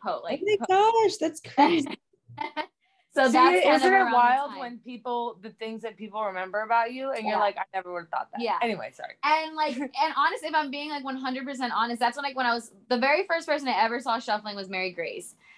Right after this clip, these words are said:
Speaker 1: And so she's obviously very shapes, like, she looks like that's kind of, like, more her, so her style is shaping. Um, and that's honestly kind of more what I do now. Um,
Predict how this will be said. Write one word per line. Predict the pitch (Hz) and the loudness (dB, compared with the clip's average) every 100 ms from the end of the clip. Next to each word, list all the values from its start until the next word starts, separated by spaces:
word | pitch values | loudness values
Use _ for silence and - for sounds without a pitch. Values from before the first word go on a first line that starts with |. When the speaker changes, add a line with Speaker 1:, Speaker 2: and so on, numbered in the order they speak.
| - | 0
Speaker 1:
And | 220 214 214 | 4 6 4
so | 220 | 0
she's | 220 214 | 0 2
obviously | 208 214 220 | 2 0 -6
very | 208 190 214 | -4 -4 -4
shapes, | 208 196 190 | -6 -8 -6
like, | 185 | -10
she | 180 | -6
looks | 180 180 170 | -6 -6 -6
like | 165 | -2
that's | 175 175 | -2 -2
kind | - 175 | -4 -2
of, | 170 | 0
like, | 175 | 0
more | 180 180 | 0 0
her, | 185 | 0
so | 190 175 | 0 2
her | 180 | 2
style | 170 175 165 160 | 0 2 4 2
is | 160 - | -2 -4
shaping. | 190 180 170 143 - _ _ _ - | -2 -2 -4 -6 -14 _ _ _ 4
Um, | 202 190 180 165 156 | 6 6 4 0 -6
and | 214 220 | -4 0
that's | 226 208 | 0 -2
honestly | 214 214 208 196 | -4 -6 -12 -12
kind | 214 185 | -8 -8
of | 180 | -10
more | 196 185 180 | -4 -2 0
what | 180 175 | 0 0
I | 170 175 170 | 0 -2 -6
do | 175 170 165 | -6 -6 -6
now. | 156 147 170 220 262 _ _ _ - | -2 2 2 2 -2 _ _ _ 0
Um, | 190 180 | 2 2